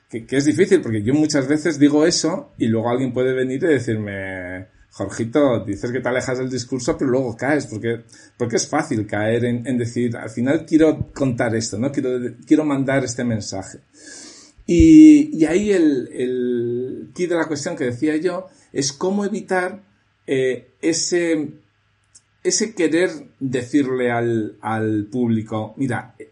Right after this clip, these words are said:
e-, esto es lo que pienso que tienes que pensar, esto es lo que creo que tienes que sentir cuando veas esto". Eh, olvidarse de eso, es decir, sí que hay en el origen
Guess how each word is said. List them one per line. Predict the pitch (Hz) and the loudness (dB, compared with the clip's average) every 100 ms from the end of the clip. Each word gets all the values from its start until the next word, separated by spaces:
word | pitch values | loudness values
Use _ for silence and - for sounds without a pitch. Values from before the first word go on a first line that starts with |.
| - | -18
e-, | - | -10
esto | 151 151 151 165 | 2 2 2 -2
es | 143 | -2
lo | 143 | -4
que | - 123 120 120 117 117 | -2 0 0 0 -2 -6
pienso | - 147 151 - 151 - - | 2 4 4 0 -6 -8 -6
que | 123 117 117 117 - _ _ _ _ | -2 -2 -2 -6 -14 _ _ _ _
tienes | 143 135 117 | 0 0 -2
que | - | -6
pensar, | 104 95 - 87 - _ - _ | -8 -6 -6 -8 -16 _ -20 _
esto | 170 165 185 | -4 -2 -2
es | 151 | -2
lo | 147 | -2
que | 143 | -4
creo | 117 156 165 | -4 -2 0
que | 139 | -2
tienes | 135 135 123 | -4 -4 -4
que | 123 | -4
sentir | - 117 113 139 147 | -2 0 0 0 -2
cuando | 147 110 101 95 | -4 -8 -6 -6
veas | 104 98 - | -8 -10 -12
esto". | - - - 101 _ - - - _ _ | -14 -16 -18 -20 _ -20 -20 -20 _ _
Eh, | 151 143 - | 2 2 2
olvidarse | 160 151 143 196 202 202 | 2 4 4 4 0 -2
de | 185 | 0
eso, | 185 - | -2 -2
es | 120 | -6
decir, | 131 117 | -8 -4
sí | 170 175 | -4 -2
que | 180 175 - - | -2 -4 -6 -6
hay | 135 156 143 - - _ | 2 4 4 2 -8 _
en | - 120 120 | -8 -6 -2
el | 117 | -2
origen | 117 156 160 123 98 | 2 2 0 -6 -8